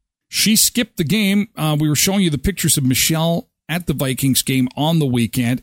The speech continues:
and this is, this is making headlines around the world. You know, you've got, uh, a second war that has broken out. Uh, that is the top story of the day,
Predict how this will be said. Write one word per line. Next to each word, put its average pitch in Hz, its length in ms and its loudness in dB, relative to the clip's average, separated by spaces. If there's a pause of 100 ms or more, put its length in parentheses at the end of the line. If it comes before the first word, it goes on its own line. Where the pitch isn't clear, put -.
and 120 400 0
this 160 180 0
is, 131 220 0
this 160 240 0
is 156 140 0
making 135 320 0
headlines 147 720 0
around 131 540 0
the 120 40 2
world. 107 640 -2
You 110 140 -2
know, 139 60 0
you've 123 220 0
got, 123 300 -2
uh, 104 380 -2
a 104 60 -2
second 143 560 0
war 147 420 2
that 143 160 0
has 131 160 0
broken 143 320 -2
out. 156 260 0
Uh, 120 200 -4
that 143 180 -2
is 175 140 0
the 120 100 -2
top 180 340 0
story 131 300 0
of 110 60 -2
the 117 80 0
day, 107 320 -4